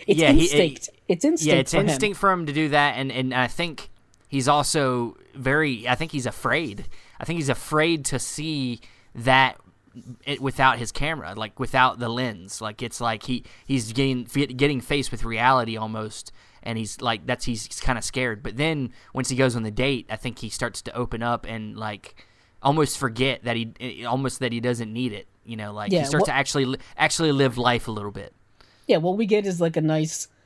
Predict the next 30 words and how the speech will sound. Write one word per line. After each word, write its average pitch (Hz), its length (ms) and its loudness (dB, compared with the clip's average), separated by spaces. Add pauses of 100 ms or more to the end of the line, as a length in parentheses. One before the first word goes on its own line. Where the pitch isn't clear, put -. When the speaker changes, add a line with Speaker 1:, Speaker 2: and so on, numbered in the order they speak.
(160)
Speaker 1:
montage 160 720 0
of, 143 260 -8 (500)
of 147 300 0
them 160 180 4
having 160 680 2 (100)
seemingly 175 540 0
a 175 40 2
wonderful 185 420 0
time. 160 440 0 (380)
You 156 120 2
know, 156 200 4
Speaker 2:
Yeah. 160 60 0
Speaker 1:
they 156 160 0
have 165 260 0
a 160 40 0
nice 165 260 0
time, 185 280 0
and 165 140 0
then 170 180 2
that's 170 280 0
when, 160 300 2 (520)
um, 151 640 2 (120)
they 175 180 2
re-, 170 260 -2 (180)
they 170 140 2
return 165 500 2
back 156 360 0
to 175 140 -2
the 156 140 0
house, 156 540 0